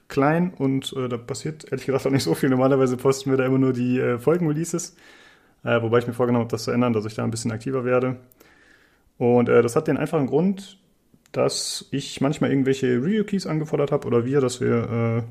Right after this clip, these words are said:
äh, halt mal irgendwie Publisher oder so kontaktiert haben. Und generell haben wir da offene Abfuhr bekommen und ich glaube, das hat auch damit zu tun, dass unser Twitter so klein ist.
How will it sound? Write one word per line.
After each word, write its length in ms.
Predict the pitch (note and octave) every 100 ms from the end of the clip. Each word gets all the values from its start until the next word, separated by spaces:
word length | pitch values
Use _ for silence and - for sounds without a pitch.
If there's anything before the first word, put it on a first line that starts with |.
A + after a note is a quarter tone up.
| -
äh, 60 |
halt 140 | B2+ A#2+
mal 80 | B2
irgendwie 180 | B2
Publisher 320 | A#2+ D#3+ D#3+ D3
oder 100 | C#3
so 120 | C3+
kontaktiert 400 | C#3 C3+ D3 C#3+
haben. 260 | C3+ C3+ C3+ - _ _ _ _ _ -
Und 200 | A#2+ A2+
generell 260 | C#3 C#3+
haben 100 | C3+
wir 60 | C3+
da 80 | A#2
offene 240 | B2 B2+
Abfuhr 240 | D3+ - F#3
bekommen 340 | D#3 F3 F3
und 120 | C3
ich 80 | A#2
glaube, 240 | A#2+ B2+ C3
das 160 | B2
hat 100 | B2+
auch 140 | B2+ C3
damit 240 | C3 B2+
zu 60 | B2
tun, 160 | B2+
dass 160 | B2 B2
unser 160 | A#2
Twitter 240 | A#2 D#3 D#3
so 100 | G#2+
klein 320 | - B2 C#3+
ist. 300 | C#3 -